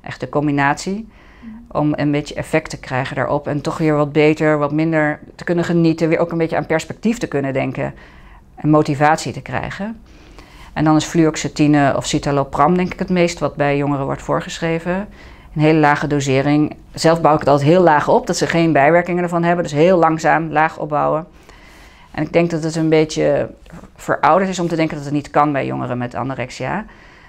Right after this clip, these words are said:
Omdat ze, eh, je echt onderbehandelt als je niet de depressie behandelt. En je totaal aan het verkeerde touwtje trekt als je alleen maar aan de eetstoornis gaat zitten.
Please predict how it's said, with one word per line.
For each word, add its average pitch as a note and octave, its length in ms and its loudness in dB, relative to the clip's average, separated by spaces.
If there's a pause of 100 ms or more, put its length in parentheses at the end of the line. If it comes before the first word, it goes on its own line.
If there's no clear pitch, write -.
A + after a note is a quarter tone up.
(260)
Omdat D3 460 -4
ze, C#3+ 440 -2 (840)
eh, C#3+ 500 -6 (960)
je D3 160 4
echt - 220 0
onderbehandelt D3 500 4
als C#3+ 120 -2
je D#3 60 -2
niet D#3 120 2
de D#3+ 60 0
depressie E3 400 0
behandelt. C3 420 2
En B2 120 -2
je D3 120 2
totaal F3 360 0
aan E3+ 60 4
het D3+ 100 -2
verkeerde D3 320 -2
touwtje F#3 340 0
trekt D#3+ 300 -8
als - 140 -8
je - 80 -2
alleen D3+ 200 0
maar D3+ 140 0
aan D3+ 120 0
de C#3+ 80 -2
eetstoornis C#3+ 520 -2
gaat - 180 -10
zitten. A#2 380 -6